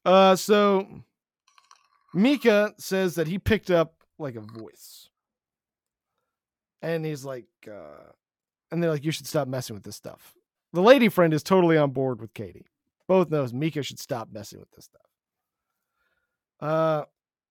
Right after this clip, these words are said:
but Mika, he's, he's found, like, a voice in his audio recordings with his V M F recorder or whatever the fuck it's called. E M F.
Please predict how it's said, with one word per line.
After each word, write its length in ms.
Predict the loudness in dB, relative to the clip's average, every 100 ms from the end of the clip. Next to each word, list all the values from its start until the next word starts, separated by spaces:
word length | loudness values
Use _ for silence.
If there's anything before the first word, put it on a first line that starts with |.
| _
but 200 | -8 -8 -2
Mika, 500 | -2 2 0 0 -4 _
he's, 460 | -12 -4 -2 -4
he's 240 | -4 -4 0
found, 360 | 4 6 6 4
like, 160 | 2
a 60 | 0
voice 440 | 0 0 0 -2
in 120 | -8 -6
his 120 | -6
audio 280 | -6 -6 -8
recordings 500 | -10 -12 -12 -16 -20
with 100 | -20
his 220 | -18 -18 -20 -20 -20 _ _
V 300 | -14 -10 -8
M 120 | -8
F 200 | -12 -14
recorder 480 | -16 -14 -16 -16 -20 _
or 60 | -20
whatever 200 | -16 -16
the 40 | -18
fuck 140 | -20 _
it's 180 | _ -20
called. 240 | _ _ _ _ _ _ _ _ _ _ _ _ _
E 160 | -2 -2
M 140 | -4 -16
F. 240 | -20 _